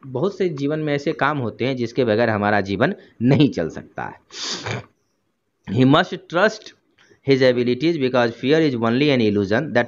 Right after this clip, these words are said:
holds us back। कहता है कि यंग सीगल जो है उसे अपनी एबिलिटी पर विश्वास करना ही चाहिए, क्योंकि डर जो है ये एक इल्यूजन होता है, ये एक भ्रम होता है और ये भ्रम ही हमें सफलता के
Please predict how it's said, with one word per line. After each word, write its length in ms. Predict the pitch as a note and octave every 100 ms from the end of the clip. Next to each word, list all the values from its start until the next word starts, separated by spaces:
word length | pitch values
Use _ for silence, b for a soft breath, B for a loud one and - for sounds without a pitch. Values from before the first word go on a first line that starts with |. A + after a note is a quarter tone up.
| E2+
holds 260 | A2 D3+ D3+
us 120 | D3
back। 180 | D#3 A#2+ - _ b b b _
कहता 320 | D2+ D#2 B2 A2
है 180 | G2 C3+
कि 160 | G#2 G2+
यंग 160 | E3+
सीगल 360 | E3+ A2 F#2+ F2
जो 120 | E2
है 220 | E2 G#2+ B2+
उसे 300 | A2+ - D#3
अपनी 300 | C3 B2 D3+ C#3
एबिलिटी 540 | B2 A#2 A2+ A#2+ D3+
पर 220 | D3 B2+ D#3 C3
विश्वास 420 | A#2 B2 D3+ - -
करना 300 | G#2 G#2+ F3+
ही 140 | E3+
चाहिए, 400 | A#2+ E2+ E2+ G2+
क्योंकि 400 | C#3+ C#3 C3+ E3+ G#3 B B C3 E2
डर 200 | C#3+ G3+
जो 160 | D3 F#2+
है 220 | G#2+ D3
ये 280 | C#3 C#3 E3
एक 140 | F3 -
इल्यूजन 400 | E3+ G3+ A3 F#3+
होता 320 | A#2+ - F#2
है, 100 | G2
ये 160 | A2 D3+
एक 140 | A2+
भ्रम 220 | G#2+ F3+
होता 400 | C3+ G2 - D#2
है 180 | D#2+ D#2 b b b -
और 120 | C#3
ये 180 | B2+ E3
भ्रम 320 | A2+ D3 G3
ही 140 | D3 B2
हमें 300 | G#2+ G#2+ E3+
सफलता 500 | - G#2+ A#2 A#2 G#2
के 160 | -